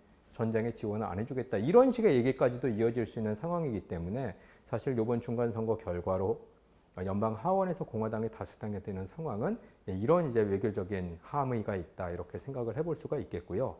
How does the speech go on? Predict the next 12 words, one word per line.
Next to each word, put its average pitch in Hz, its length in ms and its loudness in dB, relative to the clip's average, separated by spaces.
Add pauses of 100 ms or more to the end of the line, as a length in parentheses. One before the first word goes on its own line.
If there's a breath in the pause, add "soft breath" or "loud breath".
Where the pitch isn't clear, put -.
(460 loud breath)
그래서 151 260 2
연장선상에서 180 920 4
우리 151 400 2
입장에서 147 480 0
생각해야 147 580 -2
되는 117 280 0
것은 147 400 0
그럼 143 180 2
과연 151 580 0 (1080 soft breath)
연방 131 340 4
상원 175 460 0
하원, 101 380 0